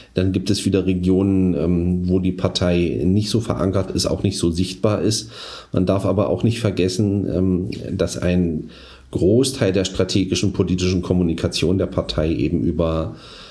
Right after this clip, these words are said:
äh, Social-Media-Kanäle funktioniert und auch da die direkte Interaktion mit der Anhängerschaft und der Wählerschaft gesucht wird,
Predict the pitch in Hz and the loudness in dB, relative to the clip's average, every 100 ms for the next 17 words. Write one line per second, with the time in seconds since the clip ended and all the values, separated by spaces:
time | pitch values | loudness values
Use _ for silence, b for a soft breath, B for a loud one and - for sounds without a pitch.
0 | B - - - 101 98 92 92 95 90 | B -8 -4 0 0 2 2 2 2 -2
1 | - 80 78 73 76 - 80 - 85 87 | 0 -2 0 0 -2 -2 -2 0 0 2
2 | 98 98 85 - 87 - 85 98 92 92 | 2 0 -2 0 0 0 0 0 0 0
3 | 87 - 117 101 92 - 104 98 95 - | 0 0 2 2 0 0 0 0 -2 -4
4 | - - 85 92 92 90 B B B B | -4 -2 2 2 2 0 B B B B
5 | B 92 90 82 78 87 95 87 - 85 | B -2 0 0 0 2 2 2 0 -2
6 | - 85 78 80 104 - 101 - - 92 | 0 0 0 2 2 2 0 0 -2 2
7 | 104 104 - 101 98 | 0 0 0 0 0